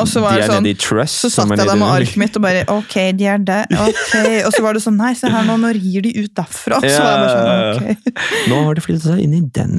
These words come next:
Speaker 2: veggen.
Speaker 1: Men det var flaks da, for ellers hadde jeg nok ikke skjønt så veldig.
Speaker 2: Nei. Nei, igjen, det er sånn, eh, jeg husker bare de var sånn, vi så på det etter skolen, hadde bestilt pizza og sånn, og det er sånn,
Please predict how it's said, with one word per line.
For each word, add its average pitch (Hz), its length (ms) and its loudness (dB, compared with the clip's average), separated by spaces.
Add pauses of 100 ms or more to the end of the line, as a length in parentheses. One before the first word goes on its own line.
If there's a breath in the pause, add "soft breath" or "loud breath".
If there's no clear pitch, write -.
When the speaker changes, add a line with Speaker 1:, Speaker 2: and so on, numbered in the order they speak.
Speaker 2:
veggen. 90 480 -2
Speaker 1:
Men 226 160 2
det 220 80 0
var 240 240 0
flaks - 240 -4
da, 269 100 0
for 247 220 -4
ellers 208 400 0
hadde 202 160 0
jeg 202 80 0
nok 190 160 -4
ikke 226 160 -4
skjønt 220 240 -4
så 233 80 -2
veldig. 247 160 -4
Speaker 2:
Nei. - 320 -2 (560 loud breath)
Nei, 107 160 0
igjen, 98 240 2
det 98 80 0
er 101 140 -2
sånn, 82 240 -2 (180)
eh, 107 540 0
jeg 110 160 0
husker 104 180 -4
bare 117 160 0
de 95 160 0
var 98 160 -2
sånn, 98 160 -4
vi 117 160 -2
så 101 240 0
på 113 160 -2
det 104 80 0
etter 107 160 -6
skolen, 104 320 -2
hadde 104 160 -2
bestilt 95 240 -4
pizza 101 320 -6
og 101 80 -4
sånn, 107 160 -2
og 95 80 -2
det 95 80 -2
er 104 80 -6
sånn, - 160 -8